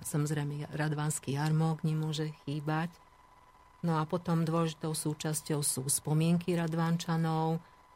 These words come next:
Až bude čas, tak si môžeme niečo, nejaký výťah aj prečítať z týchto spomienok, alebo aspoň spomenúť, e, tých, ktorí spomínali, už sme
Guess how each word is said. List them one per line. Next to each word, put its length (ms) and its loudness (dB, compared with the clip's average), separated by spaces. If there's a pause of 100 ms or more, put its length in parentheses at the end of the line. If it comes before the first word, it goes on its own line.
Až 160 -4
bude 240 -4
čas, 320 -2
tak 160 -8
si 160 -2
môžeme 480 -4 (400)
niečo, 480 -4
nejaký 480 -6
výťah 640 0
aj 80 -10
prečítať 560 -6
z 160 -12
týchto 160 -8
spomienok, 720 0
alebo 240 -4
aspoň 240 -2
spomenúť, 680 2 (120)
e, 40 -2 (280)
tých, 160 -6
ktorí 320 -2 (400)
spomínali, 1040 -2 (160)
už 160 -12
sme 80 -12